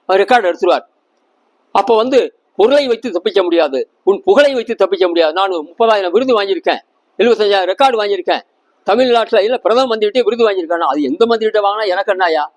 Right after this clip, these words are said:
இதை கூட பெரிய மந்திரி ஒருத்தர் மேல இருக்காரு, அங்க வந்துதான் அவனு, "வா போலாம், வா போலாம், என் கூட வான்னு" புடிச்சு இழுத்துட்டு போறார். அப்ப மரணம் என்ற ஒரு பெரிய காலகன் நம்மளை நோக்கி விரைந்து வர்றான். அது எங்க இருக்குன்னா மறைப்பு போட்டு தேக்கிட்டார். அந்த அருப்பெருஞ்சோதி மறைப்பு போட்டு இப்படி கொடுத்தா உயிர்கள் வாழாது.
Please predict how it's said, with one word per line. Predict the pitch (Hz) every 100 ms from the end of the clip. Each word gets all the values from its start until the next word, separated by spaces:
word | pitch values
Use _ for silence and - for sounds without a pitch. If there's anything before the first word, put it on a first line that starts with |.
| _ _
இதை | 165 214
கூட | 247
பெரிய | - 208 247
மந்திரி | 202 208 220
ஒருத்தர் | 175 175
மேல | 156 196 175
இருக்காரு, | 165
அங்க | 151 147 135
வந்துதான் | 202 202 165
அவனு, | 135
"வா | 135 135
போலாம், | 135 117 - _ _ _ - _ _
வா | 165 190
போலாம், | 196 165
என் | 180
கூட | 214
வான்னு" | 196 208
புடிச்சு | 220 208
இழுத்துட்டு | 233 240 202
போறார். | 165 123 - _ _
அப்ப | 143 151
மரணம் | 123 170 262 262
என்ற | 226 220
ஒரு | 185
பெரிய | - 220 233
காலகன் | 185 233 220
நம்மளை | 190 175 160
நோக்கி | 208 214
விரைந்து | 147 214 269 233 185
வர்றான். | 208 - _ _ _ _ _
அது | 165 180
எங்க | 240 294
இருக்குன்னா | 247 277 156
மறைப்பு | 208 269 269
போட்டு | 196 196 185
தேக்கிட்டார். | 175 147 110 _ _ _ _ _ _ _ _ _ -
அந்த | 151
அருப்பெருஞ்சோதி | 151 233 269 208 190 143
மறைப்பு | 220 247 240
போட்டு | 370 392 226
இப்படி | 370
கொடுத்தா | 339 247
உயிர்கள் | 190 233 226
வாழாது. | 151 175 196 151